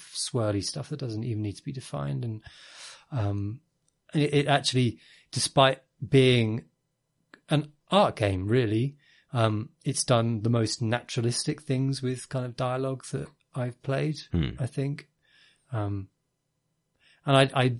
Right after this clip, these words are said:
Speaker 1: would really like to see that kind of expressed. We were talking earlier on about Night in the Woods and its, its dialogue. And I think that that manages to do,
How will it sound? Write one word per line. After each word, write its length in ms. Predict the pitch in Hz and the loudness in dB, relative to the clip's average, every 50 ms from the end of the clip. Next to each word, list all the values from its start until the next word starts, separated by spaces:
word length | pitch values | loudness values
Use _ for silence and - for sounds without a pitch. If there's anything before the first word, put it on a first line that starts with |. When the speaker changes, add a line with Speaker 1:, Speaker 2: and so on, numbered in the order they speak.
| - 143 | -4 -2
Speaker 1:
would 160 | 135 127 117 | 0 0 2
really 300 | 120 135 131 127 131 127 | 4 4 4 4 2 0
like 460 | 123 123 123 135 143 143 147 143 - - | 0 -2 0 2 2 2 2 -2 -6 -12
to 120 | - - | -12 -10
see 240 | - - - 131 131 | -8 -6 -6 -6 -4
that 220 | 131 143 147 - | -4 -6 -6 -6
kind 160 | - 127 131 | -6 -6 -6
of 80 | 135 135 | -6 -6
expressed. 640 | 139 131 - - - - 147 147 135 - - - 165 - - _ - | -8 -10 -12 -12 -8 -8 -8 -6 -6 -8 -10 -12 -14 -16 -16 _ -4
We 80 | 147 120 113 | -2 -2 -2
were 40 | |
talking 240 | 113 - 135 107 107 | 0 0 0 0 2
earlier 240 | 107 107 107 107 107 | 0 0 0 0 0
on 80 | 104 104 | 0 0
about 260 | 101 104 117 - 147 | 0 -2 -2 -4 -6
Night 180 | 131 123 127 | -6 -6 -6
in 60 | 123 120 | -6 -6
the 80 | 117 | -6
Woods 400 | 117 120 117 110 - - - - | -4 -4 -4 -6 -6 -8 -8 -6
and 200 | 147 127 117 117 | -6 -6 -6 -6
its, 280 | 135 135 127 - - 151 | -6 -8 -8 -8 -10 -10
its 260 | - 165 165 139 - | -8 -8 -8 -8 -6
dialogue. 420 | - 139 131 135 143 143 139 - | -4 -4 -2 -2 -2 -4 -2 0
And 100 | 135 127 | 2 2
I 40 | 131 | 2
think 260 | 127 - 147 139 123 | 4 4 4 4 4
that 180 | 113 131 135 - - - - - - - - - - _ _ | 2 0 -2 -4 -8 -20 -20 -20 -20 -20 -20 -20 -20 _ _
that 200 | - 156 143 147 | -2 -2 -2 0
manages 600 | 139 123 107 120 123 120 110 - 123 113 104 - | 0 2 4 4 4 4 4 2 2 2 2 0
to 120 | - - 107 | -4 -6 -4
do, 600 | 101 131 127 123 120 120 117 113 110 117 135 | 0 4 4 6 6 4 4 2 0 -2 -6